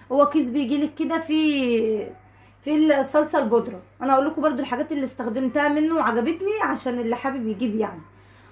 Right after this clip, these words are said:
وفي بقى لما انت بقى بتبيعي حاجات كتير قوي يعني، ويبقى عندك نقط كتير قوي، بتاخدي هديه مروحه من الغاليه دي، هي عامله ألف وحاجه اهي. بس انا طبعا عشان لسه بادئه معاهم ما لحقتش اعمل حاجه لسه،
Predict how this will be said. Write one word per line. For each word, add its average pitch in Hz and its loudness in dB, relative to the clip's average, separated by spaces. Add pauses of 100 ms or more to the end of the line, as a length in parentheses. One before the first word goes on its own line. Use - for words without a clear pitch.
(120)
وفي 311 2
بقى 349 6
لما 311 4
انت 339 -4
بقى 294 2
بتبيعي 269 0
حاجات 247 0
كتير 285 -6
قوي 277 0
يعني، 285 2
ويبقى 226 0
عندك 269 -4
نقط 294 -2
كتير 269 -4
قوي، 311 2
بتاخدي 269 -4
هديه 269 0
مروحه 247 0
من 240 -2
الغاليه 262 0
دي، 311 0 (800)
هي 233 2
عامله 247 4
ألف 277 -4
وحاجه 311 2 (420)
اهي. 269 2 (540)
بس 262 -6
انا 302 0
طبعا 269 0
عشان 240 -2
لسه 269 -2
بادئه 262 2
معاهم 262 2
ما 233 -2
لحقتش 247 -6
اعمل 262 0
حاجه 262 -4
لسه، 269 -2